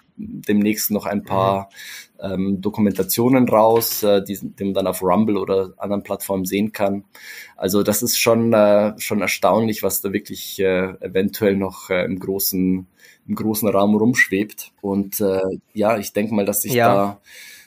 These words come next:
Speaker 1: eine Art von, ja, wie ich vorhin sagte, Adressatenwechsel bisschen an-, ankündigt. Klar haben wir unsere Community, die schon sehr, sehr vieles weiß,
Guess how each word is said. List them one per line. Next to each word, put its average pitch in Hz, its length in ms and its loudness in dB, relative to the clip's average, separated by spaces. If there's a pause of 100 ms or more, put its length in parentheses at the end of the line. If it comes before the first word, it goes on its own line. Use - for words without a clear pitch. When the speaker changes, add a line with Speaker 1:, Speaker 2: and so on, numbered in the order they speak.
(180)
Speaker 1:
eine 104 260 2
Art 107 200 0
von, 104 460 2 (320)
ja, 110 240 0
wie 110 60 -2
ich 107 120 -6
vorhin 113 240 2
sagte, 107 260 0
Adressatenwechsel 110 920 2
bisschen 104 360 -2
an-, 117 300 2
ankündigt. 117 680 0
Klar 110 260 2
haben 107 200 0
wir 104 100 -2
unsere 110 220 -2
Community, 117 560 2
die 101 120 -4
schon 107 180 -2
sehr, 107 160 2
sehr 107 160 2
vieles 95 340 -4
weiß, 104 540 0